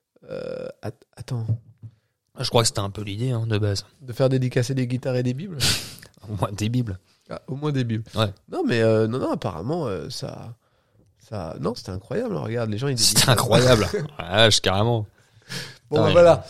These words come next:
Speaker 2: et au moins, t'es, t'as, t'as pas ton pass, mais ouais.
Speaker 1: Tu t'as <laughs>
Speaker 2: T'as passé une bonne journée, quoi.
Speaker 1: C'est vrai ce que tu dis.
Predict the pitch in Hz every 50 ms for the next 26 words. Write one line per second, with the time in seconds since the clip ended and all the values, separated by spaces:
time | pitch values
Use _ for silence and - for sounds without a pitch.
0 | - - - 92 98 95 98 101 107 113 123 127 110 - 107 107 104 101 - 101
1 | 92 - - 98 - 107 98 - - 101 98 - 135 139 131 - - 104 95 90
2 | 87 85 85 85 - - - _ _ _ _ - - - 131 131 - - 143 101
3 | - - - - - - - - - - _ _ _ _ _ _ - 117 - -
4 | 127 107 - 123 113 107 101 101 95 95 98 101 101 123 139 143 135 117 107 92
5 | 92 - - - - - _ - - - - - - - _ _ _ _ _ _
6 | _ _ _ _ _ _ _ _ _ _ _ _ _ _ _ _ _ _ _ _
7 | _ - - - - - - - - 135 123 143 - - - 131 - - 107 98
8 | 98